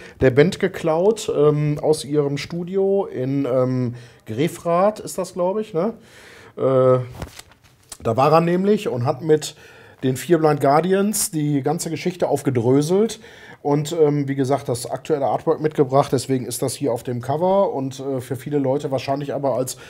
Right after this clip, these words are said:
Blind Guardian Artwork noch gar nicht ersichtlich. Wenn man aber die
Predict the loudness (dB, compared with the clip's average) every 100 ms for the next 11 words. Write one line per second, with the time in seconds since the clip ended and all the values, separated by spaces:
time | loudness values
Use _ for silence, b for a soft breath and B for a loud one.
0 | B B 0 2 4 4 4 2 0 -2
1 | 2 4 4 0 -2 -2 -2 -4 -4 -4
2 | -6 0 2 2 -4 B B B 2 4
3 | 4 2 4 4 2 0